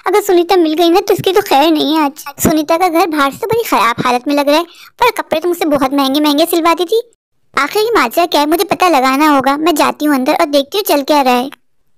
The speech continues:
कहीं ऐसा तो नहीं है कि सुनीता मुझसे सस्ते दामों में कपड़े सिलवाती हो और बाहर जाके महंगे दामों में बेचती हो, अपना profit रखती हो? कुछ तो चक्कर है बेटा, इतने गरीब घर में इतने अमीर कपड़े तो कोई नहीं पहन सकता। घर का हाल तो कुछ और ही बयान कर रहा है, मुझे पता लगाना होगा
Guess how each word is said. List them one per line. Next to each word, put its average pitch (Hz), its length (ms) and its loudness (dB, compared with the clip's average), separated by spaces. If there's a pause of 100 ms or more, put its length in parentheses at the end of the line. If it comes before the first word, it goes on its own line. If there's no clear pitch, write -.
कहीं 349 180 4
ऐसा 294 200 -2
तो 320 120 0
नहीं 370 120 4
है 554 200 -2
कि 427 80 0
सुनीता 339 280 2
मुझसे 359 200 0
सस्ते 359 280 -2
दामों 302 260 0
में 339 100 2
कपड़े 294 240 0
सिलवाती 294 480 0
हो 349 80 2 (400)
और 392 100 2
बाहर 311 240 -4
जाके 311 220 0
महंगे 285 280 0
दामों 277 220 2
में 302 80 2
बेचती 277 340 0
हो, 339 160 4
अपना 339 220 0
profit 285 380 0
रखती 302 280 -2
हो? 359 100 4 (380)
कुछ 349 200 0
तो 381 80 2
चक्कर 269 360 0
है 247 80 2
बेटा, 269 360 0 (380)
इतने 330 240 0
गरीब 269 260 2
घर 277 160 0
में 294 80 4
इतने 339 160 2
अमीर 277 220 2
कपड़े - 240 -2
तो 277 60 -2
कोई 240 220 0
नहीं 226 120 -2
पहन 233 200 -8
सकता। 277 380 -2 (520)
घर 294 180 4
का 320 120 -2
हाल 269 180 0
तो 302 100 -4
कुछ - 180 -6
और 240 160 0
ही 254 80 -2
बयान 240 300 -2
कर 240 160 -4
रहा 247 100 0
है, 262 140 -6
मुझे 285 160 -4
पता 269 240 0
लगाना 240 420 0
होगा 240 220 0